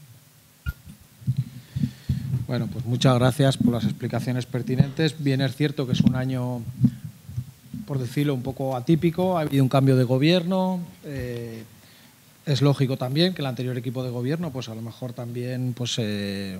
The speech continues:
no es que gastara, sino que tuviera la decisión de hacer alguna de las, eh, o a correr en algunas de las obras pertinentes o alguna de los trabajos, y por lo tanto lo que nos encontramos nosotros es, eh, tenemos, podemos hacer dos cosas, o llorar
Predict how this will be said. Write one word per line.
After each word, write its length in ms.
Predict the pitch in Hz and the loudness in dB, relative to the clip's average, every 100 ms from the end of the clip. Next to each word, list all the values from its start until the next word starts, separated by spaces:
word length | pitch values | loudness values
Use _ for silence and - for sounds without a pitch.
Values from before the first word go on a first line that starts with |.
| 101 107 | -10 -8
no 140 | 110 | -10
es 100 | - | -10
que 120 | 117 | -12
gastara, 360 | 101 - 165 117 | -12 -6 -6 -4
sino 200 | 110 107 | -8 -12
que 80 | 107 | -14
tuviera 720 | 113 104 110 113 113 113 113 | -12 -12 -10 -10 -10 -8 -8
la 140 | 113 | -8
decisión 460 | 110 - 107 165 170 | -10 -8 -2 2 2
de 60 | |
hacer 240 | 117 - 117 | 2 0 -2
alguna 360 | 117 117 113 | -2 -2 0
de 80 | 113 | -2
las, 300 | 113 110 - | -2 -4 -6
eh, 800 | 131 110 104 104 101 101 101 95 98 156 | -4 -4 -4 -6 -8 -8 -10 -12 -16 -16
o 140 | 110 107 | -14 -12
a 40 | |
correr 380 | - 113 147 127 | -8 -4 -2 -2
en 120 | 120 | -4
algunas 360 | 113 127 123 117 | -2 -2 0 0
de 60 | |
las 180 | 120 - | -2 0
obras 200 | 123 120 | -2 -2
pertinentes 600 | 143 120 135 156 160 113 | -4 -6 -4 -4 -6 -8
o 80 | 110 | -10
alguna 260 | 110 123 | -10 -8
de 80 | 123 | -8
los 140 | 120 120 | -10 -10
trabajos, 440 | 131 139 139 175 - - - _ - | -10 -8 -8 -10 -12 -20 -20 _ -6
y 120 | 120 | -6
por 120 | 117 | -6
lo 60 | 113 | -8
tanto 720 | 117 117 131 131 135 127 117 104 | -10 -10 -8 -8 -6 -8 -10 -12
lo 100 | 104 | -12
que 100 | 107 | -14
nos 140 | 104 | -14
encontramos 440 | 98 107 113 113 | -14 -12 -12 -12
nosotros 340 | 113 127 117 123 | -12 -12 -10 -8
es, 220 | 123 - - - - _ - | -10 -12 -20 -20 -20 _ -14
eh, 120 | 104 - | -14 -10
tenemos, 380 | 120 120 120 - | -6 -4 -4 -6
podemos 380 | - 123 127 | -2 0 0
hacer 180 | 123 127 | 0 0
dos 160 | 123 120 | 0 2
cosas, 360 | 156 139 107 117 | 2 2 -2 -4
o 500 | 104 104 101 98 98 | -4 -2 -4 -6 -8
llorar 460 | 107 110 156 156 | -8 -4 -4 -4